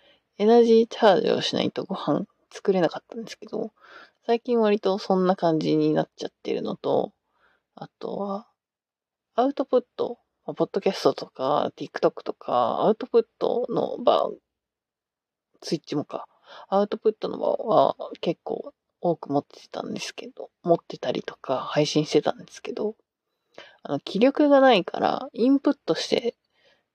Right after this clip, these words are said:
えー、体力とか精神を回復する方で時間がなくなって、もう寝る時間になっちゃうっていうね、そういう現象に突入しちゃっておりますね。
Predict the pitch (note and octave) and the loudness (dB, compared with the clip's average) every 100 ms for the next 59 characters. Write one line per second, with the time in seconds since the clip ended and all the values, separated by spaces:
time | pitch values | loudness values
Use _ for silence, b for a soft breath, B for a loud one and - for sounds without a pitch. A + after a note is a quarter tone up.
0 | - - G#3 G#3+ _ - B3 C4 A#3+ F3+ | -18 -12 -10 -12 _ 2 4 6 6 6
1 | D3+ - - - - - - A3+ G#3 - | 4 2 -6 -6 -4 -4 4 6 6 2
2 | - - - A3 B3 - _ A3+ - G3+ | -4 -4 -2 2 2 0 _ -8 4 6
3 | G3+ - - - - - - C#4 _ - | 6 6 2 2 -2 -6 -20 -20 _ -4
4 | E3+ - B B B - E3+ - A3+ G3+ | -4 -4 B B B -2 0 2 4 6
5 | F#3 - G3 - _ G#2 D3 A#2 C3+ D#3 | 4 4 0 0 _ 2 2 4 4 6
6 | G#3 A3+ A3 G3+ - A2+ - B1 - - | 4 2 2 2 2 -4 -4 -10 -10 -8
7 | F2 D#3+ B B B B - B3+ A#3+ A3+ | -4 -6 B B B B 0 2 4 6
8 | A3 A3 - F#3+ F#3 - E3+ - E3+ D#3+ | 6 4 2 2 2 0 -4 0 4 4
9 | E3+ - - D3+ _ C#3 C#3 - - - | 4 0 -4 -6 _ -4 -2 -2 -2 -4
10 | - - - - - - | -6 -8 -8 -6 -4 -4